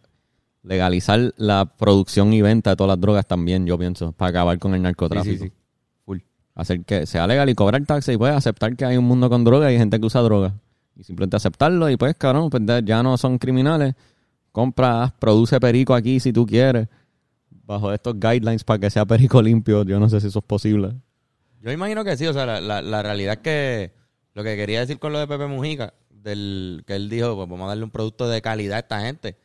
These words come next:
Speaker 2: Cabrón, imagínate que es la heroína.
Speaker 1: ¿Cómo sería
Speaker 2: Lo que
Speaker 1: heroína
Speaker 2: mucha
Speaker 1: de
Speaker 2: gente,
Speaker 1: calidad?
Speaker 2: lo que mucha gente se, se mete por ahí, lo más seguro es algo que no hizo un profesional, ¿entiendes?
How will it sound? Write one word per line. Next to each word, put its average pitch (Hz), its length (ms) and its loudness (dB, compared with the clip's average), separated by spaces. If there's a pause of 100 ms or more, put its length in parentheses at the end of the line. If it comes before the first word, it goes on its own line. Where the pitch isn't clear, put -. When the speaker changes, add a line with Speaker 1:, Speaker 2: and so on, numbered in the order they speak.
(340)
Speaker 2:
Cabrón, 113 280 -8
imagínate 123 380 -8
que 160 100 -8
es 147 60 -10
la 147 140 -10
heroína. 107 420 -10 (800)
Speaker 1:
¿Cómo 95 200 -20
sería 107 440 -6
Speaker 2:
Lo 104 180 -8
que 107 60 -6
Speaker 1:
heroína 101 340 0
Speaker 2:
mucha 101 40 0
Speaker 1:
de 101 80 0
Speaker 2:
gente, 101 60 -4
Speaker 1:
calidad? 101 420 -4
Speaker 2:
lo 107 140 -8
que 101 100 -10
mucha 98 240 -12
gente 113 240 -12
se, 113 540 -12
se 113 160 -18
mete 113 200 -16
por 120 160 -18
ahí, 113 180 -14
lo 131 100 -14
más 117 140 -14
seguro 101 280 -10
es 101 40 -10
algo 113 160 -12
que 151 80 -12
no 120 140 -10
hizo 110 160 -12
un 98 80 -14
profesional, 92 600 -16
¿entiendes? 98 400 -14